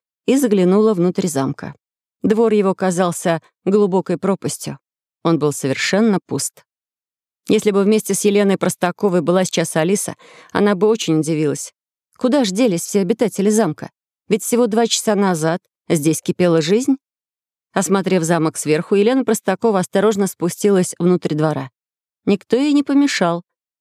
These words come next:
Она осмотрела двор и пришла к выводу, что совсем недавно здесь были люди. Даже очаг в кузнице еще не остыл,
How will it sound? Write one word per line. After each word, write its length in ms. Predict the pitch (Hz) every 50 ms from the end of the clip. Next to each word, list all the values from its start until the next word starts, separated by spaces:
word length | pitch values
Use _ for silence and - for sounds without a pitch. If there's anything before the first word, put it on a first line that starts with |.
| _ _ -
Она 280 | - 220 247 269 277 - -
осмотрела 640 | - 208 - - 208 208 190 - 202 196 175 160 160
двор 300 | 147 160 190 233 254 269 - _ _ _ _ _ _ _ _ -
и 80 | -
пришла 340 | 254 - 277 269 - 247 233
к 80 | - -
выводу, 360 | 214 262 277 254 214 202 226
что 180 | - - - 208
совсем 480 | - - 202 196 - - 220 196 196
недавно 560 | 196 190 156 147 196 226 254 269 262 247 247
здесь 280 | 220 175 170 226 214 208
были 240 | 190 220 226 233 240
люди. 380 | 214 175 143 123 - 143 147 - _ _ _ _ _ _ _ _
Даже 240 | - 170 156 156 165
очаг 320 | 143 - - 220 226 -
в 60 | - -
кузнице 420 | - 226 202 170 165 151 - 160
еще 200 | 156 - - 170
не 120 | 151 160
остыл, 400 | 160 160 - - - 156 147 143